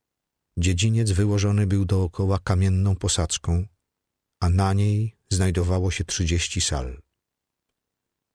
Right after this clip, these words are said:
Kamienna posadzka była ułożona wzdłuż bram. To była posadzka dolna. Następnie zmierzył odległość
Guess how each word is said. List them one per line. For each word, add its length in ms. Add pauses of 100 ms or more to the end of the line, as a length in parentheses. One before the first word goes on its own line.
(320)
Kamienna 460
posadzka 580
była 220
ułożona 600
wzdłuż 380
bram. 520 (1400)
To 160
była 260
posadzka 520
dolna. 460 (1600)
Następnie 520
zmierzył 500
odległość 880